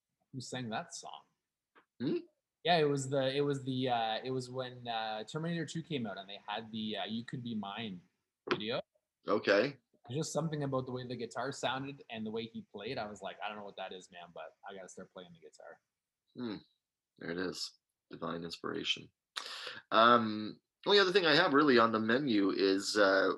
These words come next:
Speaker 2: we got six more weeks until tour. So, uh, anticipation is rife. Uh, people are getting very excited about that. And only a couple days until Trey and Spack. So, um,
Speaker 1: Can we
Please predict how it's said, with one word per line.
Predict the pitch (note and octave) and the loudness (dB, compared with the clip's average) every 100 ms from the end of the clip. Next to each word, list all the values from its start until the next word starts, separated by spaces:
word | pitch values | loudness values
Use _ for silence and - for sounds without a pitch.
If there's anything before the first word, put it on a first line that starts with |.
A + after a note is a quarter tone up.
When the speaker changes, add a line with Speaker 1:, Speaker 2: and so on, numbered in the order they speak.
| - | -2
Speaker 2:
we | G#2+ | 0
got | A2+ G#2 - | 4 4 4
six | - D3+ D3+ | 0 0 0
more | C3+ C3 | 4 4
weeks | A#2 A#2+ A#2+ | 6 4 2
until | G2+ - F2 | -4 -4 -4
tour. | - G2+ - _ _ _ _ - - - - | 0 0 0 _ _ _ _ -20 -18 -20 -10
So, | - F#2 F2+ - - | -2 0 0 0 0
uh, | F#2 F#2 E2+ - | 2 2 0 -2
anticipation | G2+ - G#2 - - F#2 - | -8 -4 -4 -4 -2 -4 -2
is | D#2+ D#2 | -8 -4
rife. | E2 F2+ G#2+ - - _ - - | 0 0 0 -8 -16 _ -20 -10
Uh, | E2 | -8
people | - F2+ E2 | -6 -6 -4
are | |
getting | E2 E2 | -6 -2
very | E2 | -4
excited | D#2+ - E2+ | -2 -4 -4
about | D#2+ - - | -2 -4 0
that. | F#2 G2+ - - - - | 2 2 0 -4 -4 -4
And | G#2 | 0
only | G#2 | 0
a | |
couple | G2+ - | 0 -2
days | - G#2 | -2 -2
until | F#2 - F2+ | -6 -6 -6
Trey | - G#2 | -2 -2
and | F2+ | 0
Spack. | D#2 - E2 C#2 - | -4 0 0 0 -2
So, | - F#2+ F2 - - - _ | -2 0 0 -4 -14 -20 _
um, | F2 F2+ E2+ E2+ D#2 _ _ _ | 0 0 0 -6 -14 _ _ _
Speaker 1:
Can | - | -8
we | G3+ | -6